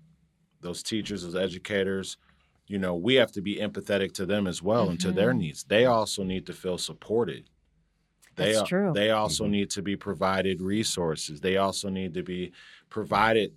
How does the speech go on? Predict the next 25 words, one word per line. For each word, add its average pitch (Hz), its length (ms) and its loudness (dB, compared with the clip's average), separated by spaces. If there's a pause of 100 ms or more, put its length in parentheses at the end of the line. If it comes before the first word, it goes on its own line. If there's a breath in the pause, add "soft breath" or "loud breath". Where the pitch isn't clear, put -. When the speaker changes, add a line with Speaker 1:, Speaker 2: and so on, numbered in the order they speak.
(360)
Speaker 1:
uh, 85 280 -6
professional 101 560 -4
development 95 480 0
opportunities, 95 800 -4
have 113 260 4
a 98 60 0
voice. 85 500 0
"Here's 123 280 0
what's 107 180 -4
happening 98 560 -2
to 78 200 -6
us. 69 320 -10
This 98 240 -4
is 95 140 -6
what 95 240 -2
we're 92 160 -4
seeing. 87 640 -2 (640 soft breath)
Um, 82 460 -6 (260)
these 120 260 2
are 113 60 0
the 104 120 2
changes 120 520 2
that 87 160 2
are 80 160 -2
occurring. 78 540 -8